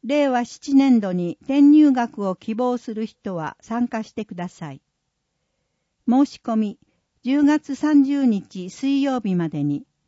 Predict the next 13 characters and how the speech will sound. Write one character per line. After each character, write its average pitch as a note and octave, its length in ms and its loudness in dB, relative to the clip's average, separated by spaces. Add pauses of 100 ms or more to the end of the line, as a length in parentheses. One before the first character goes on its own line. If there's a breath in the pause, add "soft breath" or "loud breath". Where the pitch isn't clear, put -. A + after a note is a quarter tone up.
(100)
電 C4 300 4
話 B3 140 2
で G#3+ 340 -4
教 C#4 240 0
育 C#4 300 -2
総 A#3+ 240 -2
務 A#3 180 2
課 F#3+ 220 -8
へ。 E3+ 180 -12 (1700)
入 C#4+ 200 8
学 C#4+ 300 4
申 A#3+ 300 0
請。 C#3+ 440 -12